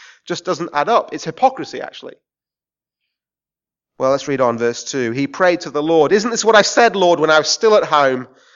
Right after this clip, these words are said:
This is what I tried to forestall by fleeing to Tarshish. I knew you are a gracious and compassionate God, slow to anger, abounding in love, a God who relents from sending calamity. Now, Lord, take away my life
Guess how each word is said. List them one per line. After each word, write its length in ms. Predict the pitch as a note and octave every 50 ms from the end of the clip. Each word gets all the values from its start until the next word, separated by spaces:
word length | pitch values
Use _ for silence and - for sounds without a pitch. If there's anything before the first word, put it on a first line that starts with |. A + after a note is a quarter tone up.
| _ _ _ _ _ _
This 140 | G#3+ G3+ A3
is 100 | G3 F#3+
what 80 | G3+
I 80 | F3 D#3
tried 300 | - - G3+ F3+ F3 F3
to 80 | F#3 -
forestall 600 | - F#3 F3 E3 - - - G3 F#3+ F#3+ F3+ E3
by 140 | D3+ D3+
fleeing 380 | D3+ - - F3+ F3 F3 E3+ E3
to 100 | F3+ E3+
Tarshish. 720 | - - A3+ A#3 C4 D4+ - - - - - - - - - - - - - -
I 120 | F#3 F#3+
knew 160 | F#3+ G3 A#3
you 160 | C4 C4 A#3+
are 140 | A3 G3 F3+
a 80 | E3+ D#3+
gracious 720 | - - D#3+ E3+ F#3 F#3+ G#3+ A3 - - - A#3 G#3 - - -
and 180 | F3 F3+ F3+ F3
compassionate 760 | - F#3+ F#3 F3+ - - D#3+ D#3 - - F#3 F3+ F3+ D#3+ E3+
God, 440 | - G#3 A3 G#3+ G3 D#3 B2 A#2 - - - _ _ _ _
slow 520 | _ - - - - A3 A3+ A#3 A#3+ C4 C4
to 220 | - - G#3+ -
anger, 580 | D#3+ D3+ C#3 C3+ C3+ C3+ B2 B2 B2 B2+ C#3 - _ - _ _ _ _
abounding 640 | F3 F3 E3+ F3 - G#3+ G#3+ A#3+ B3+ B3+ A#3+ A3+ G#3
in 100 | F#3 D#3+
love, 500 | D3 C#3 B2+ A#2+ A#2 A2+ A#2+ A#2+ B2 - - _ _ _ _ _ _ _ _
a 100 | - F3
God 280 | D3+ G#3 G#3+ G#3 G3+ F#3+
who 120 | A3 G#3+
relents 540 | F#3+ G#3 G3 G3 G3+ G#3+ A#3+ C4 B3 - -
from 180 | - A3 G3+
sending 340 | - - G#3 F#3+ F#3 F3 E3
calamity. 760 | D#3+ - D#3+ D3+ D3 C3+ B2+ A#2+ - - C3 A#2 A#2 A#2 A2+ - - - _
Now, 420 | - E3 F#3+ A3+ C4 C#4+ D#4+ E4 D4+ B3
Lord, 340 | G3 F#3 F#3 F#3+ F#3+ -
take 300 | - - C#4 C#4+ D4 C#4+
away 300 | C#4 C4 A#3+ B3+ B3 A#3+
my 380 | A#3+ A3+ A3+ B3 C4+ D4 D#4 D4
life 560 | C4 A3 F3 C3 A#2 A#2+ B2 - - - -